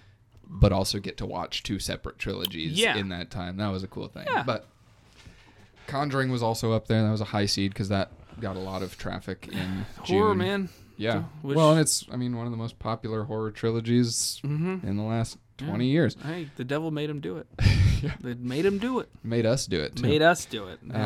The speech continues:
Speaker 2: that's,
Speaker 1: Um,
Speaker 2: that's for sure.
Speaker 1: But yeah, ultimately, it, uh, it, uh, boiled down to a few. Um, the animated films actually did really well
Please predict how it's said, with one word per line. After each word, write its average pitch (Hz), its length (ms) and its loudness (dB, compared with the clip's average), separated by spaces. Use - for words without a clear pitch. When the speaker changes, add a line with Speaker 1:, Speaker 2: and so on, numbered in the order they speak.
Speaker 2:
that's, 95 160 -2
Speaker 1:
Um, 95 60 -6
Speaker 2:
that's 131 220 -8
for 127 100 -12
sure. 120 340 -6
Speaker 1:
But 143 140 6
yeah, 151 220 4
ultimately, 135 680 2
it, - 420 0
uh, 107 380 0
it, 120 360 -2
uh, 113 180 -4
boiled 139 380 -4
down 139 220 -4
to 143 160 -8
a 127 40 -8
few. 151 580 0
Um, 113 500 -2
the 110 400 -6
animated 127 540 0
films 120 640 0
actually 110 440 2
did 101 320 2
really 107 340 0
well 113 480 0